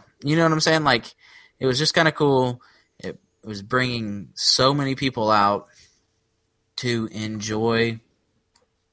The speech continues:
the outdoors and spending time with their family or exercising, 'cause, you know, there's all kinds of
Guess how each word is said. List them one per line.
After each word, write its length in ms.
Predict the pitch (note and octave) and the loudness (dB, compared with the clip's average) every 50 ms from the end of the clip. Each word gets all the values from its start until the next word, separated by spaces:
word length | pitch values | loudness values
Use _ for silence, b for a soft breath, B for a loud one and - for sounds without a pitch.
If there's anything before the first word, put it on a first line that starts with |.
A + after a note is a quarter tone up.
| _ _ _ _ _ _ _ _ _ _ _ _ _ _ _ - - _ _ _ _ _ _ _ _ _ _ | _ _ _ _ _ _ _ _ _ _ _ _ _ _ _ -20 -20 _ _ _ _ _ _ _ _ _ _
the 200 | G2 G2+ G#2 G2+ | -6 -4 0 2
outdoors 720 | G2+ A2 G#2 E2+ G2 A2 G#2+ G#2+ G#2+ G#2+ G#2+ G#2 G#2 F#2+ - | 2 2 0 0 -2 -2 0 2 2 2 2 2 0 -2 -4
and 320 | - - F#2 F#2+ F2+ F2 | -4 -4 -4 -4 -4 -4
spending 280 | - - A2+ G#2 G2+ F#2 | -6 -6 -4 -6 -6 -4
time 140 | G#2+ G#2 G2+ | -4 -4 -4
with 60 | F2 | -4
their 120 | - C#2+ | -8 -8
family 560 | - - B2+ B2 B2 A#2 A2+ A2+ A2 A2 A2 | -2 2 4 4 4 4 4 2 2 2 0
or 240 | G2+ - F#2+ F#2 - - | 0 0 0 -2 0 0
exercising, 720 | A2 A2+ - - B2+ A2+ - A2+ A2 A2 G#2 G#2+ G#2+ G#2+ G2+ | -2 -2 -2 0 0 0 2 2 2 2 0 -2 -4 -6 -6
'cause, 340 | - G#2+ F2+ F2+ G2 G2+ G2+ | -6 -8 -6 -6 -6 -6 -6
you 180 | F#2+ F2+ F#2 | -6 -4 -4
know, 100 | F#2+ F2+ | -6 -4
there's 200 | F2 F#2 F#2 G2 | -6 -6 -4 -4
all 100 | G2+ F#2+ | -4 -4
kinds 260 | - - F2 E2+ - | -4 -6 -8 -6 -6
of 220 | D#2 C#2+ E2 - | -8 -8 -10 -12